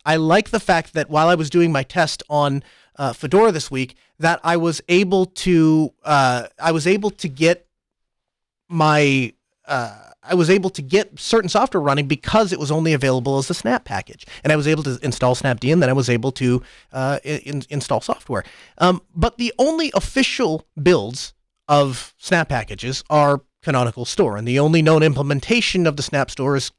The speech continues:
Canonical's Store. And so if a person rewrote a decent amount of Snapd, then, and then the entirety of the backend, then it would be possible to have a community resource that,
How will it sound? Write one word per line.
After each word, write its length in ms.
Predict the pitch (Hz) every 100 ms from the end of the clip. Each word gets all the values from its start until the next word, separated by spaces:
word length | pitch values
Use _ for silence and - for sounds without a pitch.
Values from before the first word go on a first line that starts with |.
| _
Canonical's 920 | 131 143 139 127 117 120 - - - _ _ _
Store. 520 | - - 113 - -
And 180 | 127 127
so 320 | - 135 127 - - - _ _ _
if 140 | 143
a 60 | 160
person 580 | 208 190 196 175 156 - -
rewrote 720 | 139 175 170 202 202 185 -
a 40 |
decent 300 | 131 143 -
amount 240 | 143 143 143
of 140 | 131
Snapd, 840 | - - - 131 120 151 135 165 -
then, 400 | 131 135 131 120 _ _ _ _ _ _ _
and 380 | 127 131 127
then 220 | 127 127 127
the 120 | 131
entirety 480 | 123 - 170 151 135
of 80 |
the 80 | 117
backend, 500 | 127 160 - 117 123
then 360 | 127 202 220 190
it 240 | 165 156
would 160 | 160 139
be 100 | 131
possible 440 | 139 131 - 139
to 80 | 127
have 200 | 117 127
a 60 | 123
community 420 | 131 135 127 123
resource 480 | 123 127 139 123 -
that, 300 | 131 120